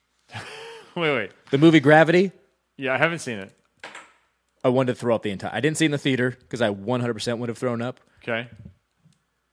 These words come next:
Speaker 2: But if
Speaker 1: But you don't wanna float in
Speaker 2: you're
Speaker 1: space.
Speaker 2: going on a spacewalk and all of a sudden your line gets clipped and you're just
Speaker 1: Yeah.
Speaker 2: floating into infinite
Speaker 1: Yeah.
Speaker 2: black space.
Speaker 1: Yeah.
Speaker 2: Yeah. That's my nightmare.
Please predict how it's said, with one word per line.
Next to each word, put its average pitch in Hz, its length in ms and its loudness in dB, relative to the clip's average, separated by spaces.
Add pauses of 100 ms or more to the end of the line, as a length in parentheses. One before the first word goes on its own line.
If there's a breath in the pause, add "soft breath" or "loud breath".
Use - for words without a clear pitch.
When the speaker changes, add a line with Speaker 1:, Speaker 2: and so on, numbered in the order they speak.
(160)
Speaker 2:
But 117 140 0
if - 360 -4
Speaker 1:
But 135 140 -8
you 143 160 -6
don't 143 180 -4
wanna 127 160 -6
float 117 240 -10
in 113 60 -10
Speaker 2:
you're 151 100 6
Speaker 1:
space. 160 60 6
Speaker 2:
going 180 160 8
on 160 120 4
a 139 40 2
spacewalk 147 600 0
and 123 120 -2
all 120 80 4
of 117 60 0
a - 40 -10
sudden 131 140 -2
your 113 120 -2
line 113 260 -2
gets 120 160 -4
clipped 131 240 -4
and 104 80 -6
you're 110 100 -4
just - 460 -6 (100)
Speaker 1:
Yeah. 95 240 -10 (500)
Speaker 2:
floating 117 520 -2
into 107 560 -8 (1080)
infinite 120 580 -8 (500)
Speaker 1:
Yeah. 101 180 -8 (500)
Speaker 2:
black 113 420 -4 (760)
space. - 520 -8 (200)
Speaker 1:
Yeah. 101 180 -12 (100)
Speaker 2:
Yeah. 131 120 -6 (520)
That's - 120 -16
my 104 80 -8
nightmare. - 260 -16